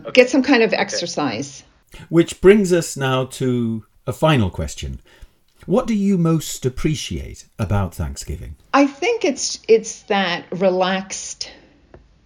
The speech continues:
Speaker 2: feeling you get on that day. You know, everybody is just mellow. No one is anxious about anything because, I mean, really, it's all about the food,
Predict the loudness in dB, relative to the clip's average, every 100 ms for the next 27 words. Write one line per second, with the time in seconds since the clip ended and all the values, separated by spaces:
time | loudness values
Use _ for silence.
0 | _ -20 -20 _ -20 -2 2 4 2 0
1 | -2 -2 -2 -2 -2 -4 -6 -10 -12 -12
2 | -18 -20 _ _ _ _ _ _ -6 -4
3 | -4 -2 0 2 2 0 0 -2 -6 -8
4 | -6 -4 -4 -4 -10 -12 -8 -4 -2 -4
5 | -8 -16 _ _ _ _ _ _ _ _
6 | -4 0 2 2 2 0 0 2 2 2
7 | -2 -2 -2 0 -2 -2 -4 -4 -4 0
8 | 0 -2 -10 -18 _ _ _ _ _ _
9 | _ _ -2 2 4 4 6 4 2 0
10 | 0 -2 -4 -8 -4 -2 0 -2 -4